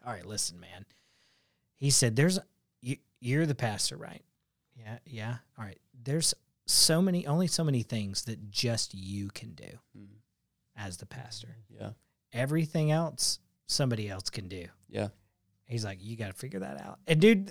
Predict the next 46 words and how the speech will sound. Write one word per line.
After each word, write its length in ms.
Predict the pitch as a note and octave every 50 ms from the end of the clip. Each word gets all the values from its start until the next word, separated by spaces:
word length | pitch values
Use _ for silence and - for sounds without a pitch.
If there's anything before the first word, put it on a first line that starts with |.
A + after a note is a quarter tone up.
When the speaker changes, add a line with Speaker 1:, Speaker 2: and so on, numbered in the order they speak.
| -
Speaker 1:
that 160 | - A3+ B3 C4
was 160 | C4 A#3+ A#3+
the 100 | A#3+ G#3
first, 460 | - - - A3 A#3 B3 - - A3
we 100 | G3+ A3+
hadn't 160 | B3+ B3 B3+
even 160 | A3+ G#3+ F3
gotten 320 | D#3 F#3 E3 E3+ E3+ F3 E3
into 180 | E3 E3 D#3
our 160 | D3+ C#3 C3 C3
meeting. 440 | C3 C3+ C#3+ D#3 D3 C#3+ C3 A#2+
And 80 | A#2+ A#2+
I 60 | A#2+ A#2+
was 120 | B2 A#2
like, 200 | B2 A#2+ B2 A#2+
"That 160 | C#3+ D#3+ F3
guy 100 | F#3 F3
just 240 | D3+ C#3 C3 - -
changed 340 | - - D#3+ D#3+ D#3 D3+ D3+
my 140 | D3+ D3 D3+
<laughs> 160 | D3 D3 F#3 F#3
life 280 | F3 D3 - - D#3+
in 60 | -
the 120 | D#3 E3 D#3+
first 160 | - F3+ A#2
Speaker 2:
Yeah. 300 | B2 D#3 F#3+ F#3 D#3 A#2+ - - -
Speaker 1:
like, 240 | F#3 E3+ D#3+ C3+ C#3
thirty 300 | - D3 C3+ C#3 C#3 C3
seconds." 560 | B2 - C#3+ C#3 C3+ - - B2+ B2+ - -
But 180 | - C#3 B2+ - -
I 80 | C3 C3
do 200 | C3 D3 F3+ G3+
think 320 | - - A#2 A2 G2+ -
as 180 | A2+ G#2+ G2+ G2
a 40 | F#2
planter, 520 | - - A2+ A2 B2 D3 C#3+ - G2+ F#2
man, 300 | F2+ F#2+ G2 G2+ G2+ G2+ G2+
you're 160 | A2+ C3+ C#3
the 140 | A#2 A2 G2
janitor, 680 | F#2 F#2+ G2 G2 G#2 A2+ C3+ D3+ D#3+ F3+ F#3+ F#3+ F3 _ _ _ _ _ _ _ _ _ _ _ _ _
you're 220 | - G#2 A#2 B2+ A2+
the, 140 | G2+ G#2 - -
<laughs> 80 | - -
you're 180 | C#3 A#2+ C#3
the, 140 | B2+ B2 G#2+ - _ _ _ -
the, 180 | - C#3 A2